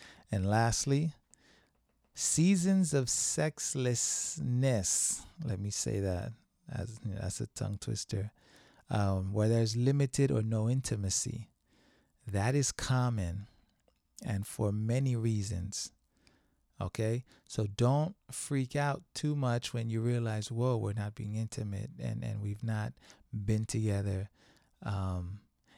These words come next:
ask yourself why, what's going on? Did something happen?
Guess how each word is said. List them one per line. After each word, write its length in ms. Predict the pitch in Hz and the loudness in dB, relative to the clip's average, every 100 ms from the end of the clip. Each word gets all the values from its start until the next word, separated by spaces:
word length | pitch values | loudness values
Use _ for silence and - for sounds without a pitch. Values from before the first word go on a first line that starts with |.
| - _ _ - - | -20 _ _ -4 4
ask 320 | 143 143 - | 4 4 2
yourself 540 | 135 - 127 117 - - | 2 4 2 2 -6 -8
why, 760 | 127 101 110 107 95 90 101 104 | -4 2 4 4 2 0 -4 -6
what's 240 | 123 110 - | 0 0 2
going 380 | 120 110 107 113 | 2 2 4 2
on? 220 | 110 95 | 2 0
Did 180 | 98 - | -2 -2
something 380 | 117 107 104 | -2 0 -2
happen? 600 | 92 107 107 - 90 95 | 0 0 0 -2 -6 -6